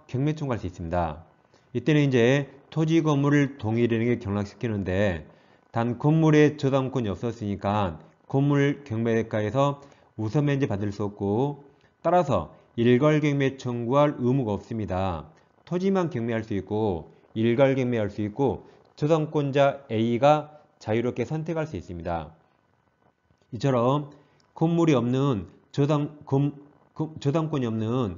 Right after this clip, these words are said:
건물, 건물에까지 경매 청구하려면 저당권 설정자가 갑이죠. 갑,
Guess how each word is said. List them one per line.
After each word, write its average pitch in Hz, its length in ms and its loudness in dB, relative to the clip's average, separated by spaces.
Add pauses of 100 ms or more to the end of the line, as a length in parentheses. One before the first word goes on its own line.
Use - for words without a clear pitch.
(160)
건물, 117 360 -2 (220)
건물에까지 127 960 0 (220)
경매 123 340 -2
청구하려면 107 920 -4 (560)
저당권 135 400 -2
설정자가 156 1000 -2 (160)
갑이죠. 120 380 -4
갑, 165 400 -2